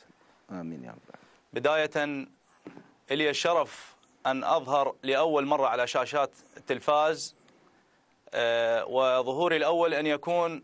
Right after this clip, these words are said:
Speaker 2: مع البطل أنور
Speaker 1: خادم-،
Speaker 2: الحمداني،
Speaker 1: خادمكم
Speaker 2: صاحب
Speaker 1: وصوت
Speaker 2: الصوت
Speaker 1: والنعم.
Speaker 2: العالي والشجاع، صوت
Speaker 1: والنعم.
Speaker 2: المواطن العراقي
Speaker 1: خادمكم،
Speaker 2: الأصيل.
Speaker 1: خادمكم، الله
Speaker 2: الله
Speaker 1: يحفظك.
Speaker 2: يحفظك.
Speaker 1: تسلم.
Speaker 2: الله يخليك.
Speaker 1: تسلم.
Speaker 2: يخليك الله أستاذ أنور.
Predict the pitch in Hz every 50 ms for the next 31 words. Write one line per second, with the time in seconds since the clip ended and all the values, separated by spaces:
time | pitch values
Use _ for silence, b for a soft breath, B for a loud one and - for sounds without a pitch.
0 | _ 127 131 127 123 143 139 123 156 180 180 175 156 127 104 - - _ _ _
1 | _ _ _ _ _ _ _ _ 147 160 170 135 135 151 139 139 139 139 135 139
2 | 143 139 120 104 98 98 - - _ _ - - 139 143 143 143 139 160 160 156
3 | - 147 139 139 151 156 151 143 143 143 147 139 - - 180 190 202 175 143 143
4 | 143 139 123 147 143 135 127 123 127 160 180 190 196 196 190 196 196 202 185 -
5 | - - 160 160 160 - 175 160 - - 196 185 151 107 - - _ 127 127 135
6 | 180 190 190 - 180 170 165 175 185 196 202 196 202 185 180 147 135 160 170 170
7 | 156 147 135 113 104 - - - 139 139 143 147 143 160 170 165 131 104 - -
8 | - - 131 127 131 131 143 151 139 - - 107 107 120 127 131 127 127 135 135
9 | 110 110 117 104 104 - - - _ _ _ - 127 - - 117 101 92 - -
10 | - - - - 120 120 117 117 135 131 135 147 156 156 147 135 135 - - -
11 | 151 - - - 131 123 123 120 120 - 127 123 120 113 - - 117 113 113 113
12 | 113 110 -